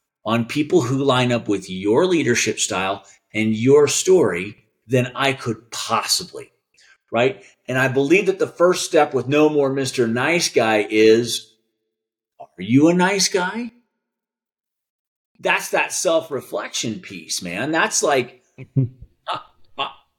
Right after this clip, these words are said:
Speaker 1: I need to make sure that I'm showing up authentically. And if I'm not, like, I can tell almost immediately when I'm too much or I'm just not the right person for a specific circumstance.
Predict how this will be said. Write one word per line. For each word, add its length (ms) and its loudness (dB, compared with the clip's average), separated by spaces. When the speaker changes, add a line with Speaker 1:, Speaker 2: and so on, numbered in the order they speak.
Speaker 1:
I 240 0
need 200 -2
to 60 4
make 220 0
sure 220 2
that 100 4
I'm 180 0
showing 320 0
up 160 -2
authentically. 540 0
And 180 0
if 180 0
I'm 420 0
not, 500 -2
like, 240 0
I 140 0
can 180 -4
tell 220 4
almost 420 2
immediately 760 -2
when 160 -2
I'm 280 -4
too 240 2
much 480 2
or 320 -4
I'm 220 -4
just 300 2
not 240 -2
the 100 -2
right 280 0
person 400 -2
for 200 4
a 60 4
specific 580 0
circumstance. 680 -2